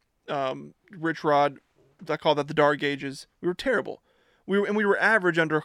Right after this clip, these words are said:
Carr in the last part of his, his tenure at Michigan. And then Harbaugh comes in, and I get that f-, a lot of fans had just giant expectations for him.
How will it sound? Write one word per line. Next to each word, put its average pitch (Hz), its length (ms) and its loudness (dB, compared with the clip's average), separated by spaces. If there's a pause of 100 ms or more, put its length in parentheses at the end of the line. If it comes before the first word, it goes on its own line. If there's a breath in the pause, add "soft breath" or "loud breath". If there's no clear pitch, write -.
Carr 165 400 4
in 156 180 -4
the 147 80 -2
last 147 280 -2
part 147 180 -2
of 151 60 -8
his, 220 260 -6
his 208 200 -6
tenure 156 360 -10
at - 100 -14
Michigan. - 440 -12 (640 soft breath)
And 170 140 -2
then 165 120 0
Harbaugh 220 320 2
comes 160 260 -2
in, 156 360 -4
and 175 100 -6
I 185 60 0
get 185 260 0
that 180 120 -10
f-, - 220 -18
a 160 60 -2
lot 165 180 0
of 175 80 -4
fans 165 360 -4
had 156 320 -4 (200)
just 165 240 -10
giant 170 400 0
expectations 156 720 -6
for - 180 -14
him. 165 280 -12